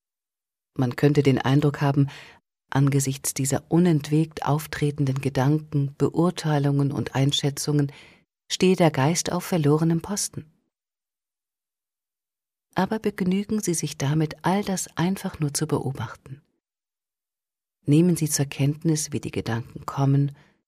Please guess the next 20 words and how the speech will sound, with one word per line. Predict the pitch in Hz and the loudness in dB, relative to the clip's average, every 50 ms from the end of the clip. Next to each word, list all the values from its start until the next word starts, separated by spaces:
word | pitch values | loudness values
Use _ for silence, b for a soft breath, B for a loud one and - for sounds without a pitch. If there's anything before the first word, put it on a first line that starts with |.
| _ _ _ _ | _ _ _ _
und | - 180 175 - | -2 -2 -2 -2
gehen. | - 196 175 147 110 117 - _ _ _ _ _ _ _ _ _ _ _ _ _ _ _ _ _ _ _ _ _ _ _ _ _ _ _ _ _ - | -2 -2 -2 -2 -2 -4 -8 _ _ _ _ _ _ _ _ _ _ _ _ _ _ _ _ _ _ _ _ _ _ _ _ _ _ _ _ _ -4
Ebenso | - 165 185 196 196 175 - 165 156 | 0 0 0 2 0 0 2 0 -2
die | 151 147 143 143 | 0 0 -2 -2
Spuren | 139 - - - 160 156 170 170 - 151 | -2 -6 -8 -4 -4 -2 -2 -2 -2 -4
von | 143 - - 139 | -4 -2 -4 -2
Emotionen, | 127 139 147 147 143 - - - 151 160 180 175 160 143 127 | -2 0 -2 -2 -2 -4 -2 0 2 2 2 2 2 2 0
die | - - 110 | -2 -4 -8
Sie | - - | -8 -6
noch | 117 117 - - | -6 -6 -8 -6
in | - 123 131 | -4 -4 -4
sich | 123 - 117 - | -2 -4 -8 -10
tragen, | - - - - - - - - 113 - b b b b b b b b b _ _ _ _ _ _ _ _ - | -10 -12 -12 -12 -14 -14 -12 -14 -14 -14 b b b b b b b b b _ _ _ _ _ _ _ _ 0
und | 170 180 190 - | 0 0 2 0
die | 208 | -4
Bilder, | - - 175 175 180 175 147 139 127 | 0 2 2 2 2 2 2 0 -2
die | - 127 117 - | 0 -4 -6 -4
aus | - - | -6 -4
ihnen | - 135 139 120 117 | -2 -2 0 0 0
hervorgehen. | 127 151 - - 147 147 151 147 - - 143 143 | -2 -4 -4 -2 -2 -2 -2 -4 -6 -12 -12 -12